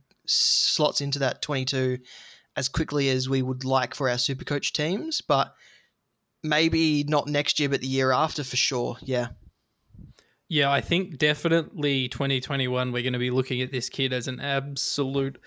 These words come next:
Speaker 2: lock. Twenty, uh, sorry, twenty twenty-two. Twenty twenty-one, I'm not so sure. They've actually even mentioned, like, that he can move up on a wing in some of the interviews, so probably not great for blokes like Jared Brander <laughs> and stuff like that, but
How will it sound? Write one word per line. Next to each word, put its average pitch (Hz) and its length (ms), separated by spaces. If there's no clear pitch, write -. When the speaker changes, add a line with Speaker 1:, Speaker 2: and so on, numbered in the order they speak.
Speaker 2:
lock. 151 560
Twenty, 196 420
uh, 147 140
sorry, 127 280
twenty 139 240
twenty-two. 131 640
Twenty 160 280
twenty-one, 135 720
I'm 131 180
not 135 240
so 143 540
sure. 156 540
They've 147 160
actually 220 300
even 190 200
mentioned, 135 460
like, 123 300
that 127 100
he 123 60
can 123 180
move 127 180
up 123 160
on 123 60
a 120 80
wing 127 240
in 123 100
some 123 180
of 120 60
the 120 140
interviews, 135 480
so 139 240
probably 175 200
not 147 180
great 139 240
for 127 260
blokes - 240
like 131 140
Jared 127 280
Brander 135 460
<laughs> - 60
and 180 320
stuff - 280
like 139 200
that, 156 340
but 151 200